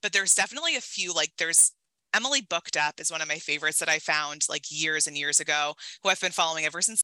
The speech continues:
before I even knew Bookstagram was, like, a thing.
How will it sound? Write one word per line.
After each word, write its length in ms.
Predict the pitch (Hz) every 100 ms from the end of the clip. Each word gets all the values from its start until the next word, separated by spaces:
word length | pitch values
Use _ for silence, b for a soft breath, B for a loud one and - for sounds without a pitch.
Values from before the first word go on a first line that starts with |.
| -
before 380 | 180 160 156
I 60 | 151
even 200 | 147 147
knew 340 | 143 139 139 - _ -
Bookstagram 460 | 143 - - 143
was, 100 | 139
like, 120 | - -
a 40 |
thing. 360 | - 147 151